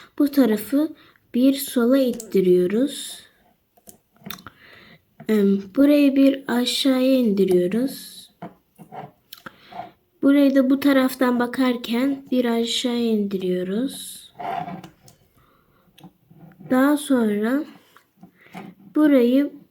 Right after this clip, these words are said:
sağa kaldırıyoruz. Em, yukarıya ittiriyoruz. Burası böyle dönmediği için burayı böyle yapıp ittiriyoruz. Daha sonra burayı aşağı ittiriyoruz.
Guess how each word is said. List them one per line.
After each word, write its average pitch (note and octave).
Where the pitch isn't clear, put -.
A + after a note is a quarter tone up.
sağa C#4+
kaldırıyoruz. A3
Em, G#3
yukarıya C4+
ittiriyoruz. G#3
Burası D4
böyle C#4
dönmediği C4
için D4
burayı C#4+
böyle D4
yapıp A#3
ittiriyoruz. A#3+
Daha C#4+
sonra C4+
burayı C4
aşağı B3+
ittiriyoruz. G3+